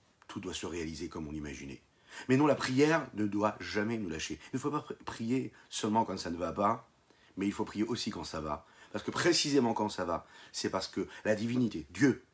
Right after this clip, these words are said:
transcende les voies naturelles de notre existence. C'est la raison pour laquelle Yaakov Avinu va toujours prier pour ses enfants, même, même lorsque eux sont persuadés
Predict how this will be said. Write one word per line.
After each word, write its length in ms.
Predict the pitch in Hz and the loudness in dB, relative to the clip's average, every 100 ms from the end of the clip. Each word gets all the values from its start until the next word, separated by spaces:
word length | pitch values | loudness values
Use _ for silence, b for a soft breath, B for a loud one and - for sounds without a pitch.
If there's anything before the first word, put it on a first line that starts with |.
| _ - - 123 | _ -20 0 0
transcende 600 | 120 139 - - 151 135 | 2 0 0 2 2 0
les 80 | 98 | 0
voies 160 | 101 | -2
naturelles 480 | 90 82 87 85 78 - b b | -4 -6 -6 -6 -6 -12 b b
de 60 | 73 | -14
notre 180 | 73 78 | -10 -12
existence. 560 | 69 76 - 76 - B B | -8 -10 -8 -12 -12 B B
C'est 100 | 92 | -6
la 80 | |
raison 140 | 82 87 | -6 -4
pour 120 | 90 | -2
laquelle 320 | 95 - 90 B B B | -2 -2 -4 B B B
Yaakov 440 | 101 - - 160 | -2 -2 0 0
Avinu 260 | 147 110 113 | 0 0 0
va 100 | 104 | -2
toujours 260 | 117 117 - | -2 -4 -4
prier 260 | - 101 | -4 -4
pour 140 | - - | -4 -6
ses 140 | 90 | -4
enfants, 300 | 92 95 90 b b _ | -2 -4 -6 b b _
même, 160 | 90 107 - - | -8 -6 -10 -8
même 200 | 95 104 | -2 0
lorsque 300 | 107 101 - | 0 -2 -4
eux 340 | 95 - 117 110 | -4 0 0 0
sont 160 | - | -4
persuadés 600 | 95 117 - - 104 82 | -4 -2 -2 0 0 0